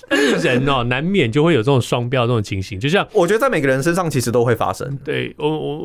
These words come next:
Speaker 1: 我刚好昨天，昨天才有一个朋友跟我讲到一件事情，就是他很担心他小孩在国外读书。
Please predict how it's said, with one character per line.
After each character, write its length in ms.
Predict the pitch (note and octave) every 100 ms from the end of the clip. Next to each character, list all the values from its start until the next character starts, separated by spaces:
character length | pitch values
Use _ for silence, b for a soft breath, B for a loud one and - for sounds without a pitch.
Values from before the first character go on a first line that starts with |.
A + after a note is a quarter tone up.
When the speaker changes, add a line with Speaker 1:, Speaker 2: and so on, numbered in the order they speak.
| E3+
Speaker 1:
我 60 |
刚 240 | E3+ A3+ A#3+
好 140 | F3
昨 160 | - D#3
天， 340 | F#3+ G3 G#3+
昨 180 | - E3
天 180 | F3 F#3+
才 140 | F3+
有 80 | D3+
一 60 | B2+
个 100 | C3+
朋 140 | A#2+
友 200 | B2 A2
跟 160 | G2+ B2+
我 80 | A2
讲 160 | G2+
到 120 | G2
一 40 | G#2+
件 140 | A2+
事 60 | A2
情， 80 | G#2
就 80 |
是 80 | A2+
他 140 | - D3
很 120 | G#2
担 180 | A#2 A#2
心 160 | A#2+
他 140 | A#2 A#2
小 160 | F#2
孩 160 | F2 F#2
在 100 | A#2+
国 180 | G#2+ G2
外 140 | G#2
读 220 | - F2
书。 340 | F2+ - F2+